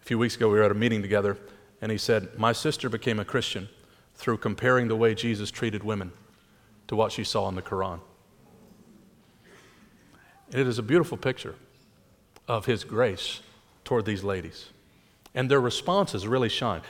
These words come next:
Here are three responses quickly as I finish. First of all, passionate adoration.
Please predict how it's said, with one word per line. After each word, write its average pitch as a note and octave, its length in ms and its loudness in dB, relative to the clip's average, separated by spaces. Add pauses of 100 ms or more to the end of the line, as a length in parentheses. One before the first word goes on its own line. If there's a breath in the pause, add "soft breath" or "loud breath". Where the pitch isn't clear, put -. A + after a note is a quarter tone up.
Here E3 140 6
are - 20 4
three D3 260 2 (140)
responses G#2+ 480 -2
quickly G#2 320 -4
as F#2 80 -6
I G2 80 -2
finish. - 380 -8 (580 loud breath)
First F#3+ 220 6
of A#2+ 100 -2
all, G#2 160 0 (220)
passionate C#3 580 2
adoration. G2 560 -2